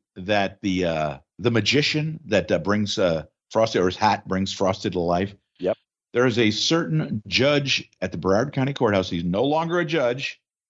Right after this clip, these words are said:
Speaker 1: A little bit of controversial ending to his tenure there, uh,
Speaker 2: Uh-oh.
Speaker 1: for any of our listeners out there who have roots at the Broward County Courthouse. Always reminded me of the magician in that, in this movie. Uh, and if you, uh,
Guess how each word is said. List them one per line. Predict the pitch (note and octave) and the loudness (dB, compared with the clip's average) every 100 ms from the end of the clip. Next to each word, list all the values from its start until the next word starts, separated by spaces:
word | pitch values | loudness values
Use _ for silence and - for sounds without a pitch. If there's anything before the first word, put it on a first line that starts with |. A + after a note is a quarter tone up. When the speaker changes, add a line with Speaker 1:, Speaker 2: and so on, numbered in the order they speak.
| _ _ _ _ _ | _ _ _ _ _
Speaker 1:
A | D2+ | -12
little | D#2 | -10
bit | F2 | -8
of | |
controversial | - G2+ - A2 A#2+ B2 B2 A#2+ | -2 -2 0 2 2 4 2 2
ending | C3+ C3+ B2+ | 0 0 0
to | B2+ | -2
his | A2+ | -2
tenure | - D3 D3 A#2+ F#2+ | -2 -4 0 0 2
there, | F#2 F#2 G2 | 2 2 2
uh, | G2 F#2 F2 F2+ D#2+ | 0 -2 -6 -8 -10
Speaker 2:
Uh-oh. | F2 C#2+ | -12 -4
Speaker 1:
for | G2 F#2 - | -2 -2 0
any | B2+ | 0
of | G#2+ | 2
our | G2+ G2 | 2 2
listeners | A2+ C3+ A#2 G2 G2 | 0 -2 -2 -2 2
out | F#2 F#2+ | 0 0
there | F#2 | 0
who | G2+ F#2+ | 0 0
have | F#2+ E2+ | 0 -2
roots | F2+ B2 B2+ G2+ | -2 -2 -2 -6
at | |
the | D#2 | -4
Broward | F2+ F2 - | -2 -2 0
County | E2+ | -2
Courthouse. | D#2 F2 F#2 - _ _ _ _ _ - | 0 0 -2 -4 _ _ _ _ _ -6
Always | E3+ A3 A#3 A#3+ A3 | -2 0 2 0 0
reminded | F#3+ E3+ E3 E3+ F3+ F3 | -2 -2 0 0 0 -2
me | D#3+ E3 | -2 -2
of | D3 A#2+ | -2 -2
the | B2+ | -4
magician | B2+ G#2 G2+ D3+ - A2+ G2+ | -4 -6 -2 -2 -2 -2 -4
in | G2 | -2
that, | G2+ G2+ | 0 0
in | F#2+ G2 | 0 -2
this | G#2+ A2+ | 0 0
movie. | G#2+ E2 C#2+ - _ _ _ - | 2 2 -2 -6 _ _ _ -10
Uh, | - - - - - | -8 -8 -12 -16 -8
and | E2+ | -6
if | D2 | -2
you, | E2+ D#2 | 0 0
uh, | C#2+ | 0